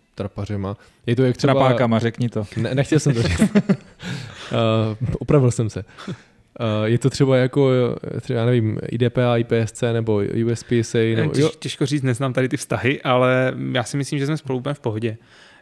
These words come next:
Speaker 3: Eh,
Speaker 1: Jo.
Speaker 3: že
Speaker 1: Vy se potkáváte na střelnici, je to tak?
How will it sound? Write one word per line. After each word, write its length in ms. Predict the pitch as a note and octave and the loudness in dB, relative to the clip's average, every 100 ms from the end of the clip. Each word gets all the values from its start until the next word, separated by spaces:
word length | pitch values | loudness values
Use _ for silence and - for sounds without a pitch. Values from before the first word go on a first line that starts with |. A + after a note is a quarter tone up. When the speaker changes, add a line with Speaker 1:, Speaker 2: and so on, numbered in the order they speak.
| _ | _
Speaker 3:
Eh, 240 | B2 A#2 | -4 0
Speaker 1:
Jo. 80 | A2+ A2+ B2 | 0 -2 -6
Speaker 3:
že 440 | B2 A#2 B2 B2+ B2+ C3 C3 - - - - - - | -6 -2 0 0 -2 -4 -8 -12 -18 -20 -20 -20 -4
Speaker 1:
Vy 80 | B2 | 0
se 80 | D#3 | 0
potkáváte 480 | F#3+ - D#3 A#2 | 0 2 2 2
na 100 | G2+ | 0
střelnici, 400 | G2+ - G2+ - | -2 -4 -4 -4
je 100 | G#2+ | -6
to 80 | D#3+ | -6
tak? 280 | - - - | -8 -10 -10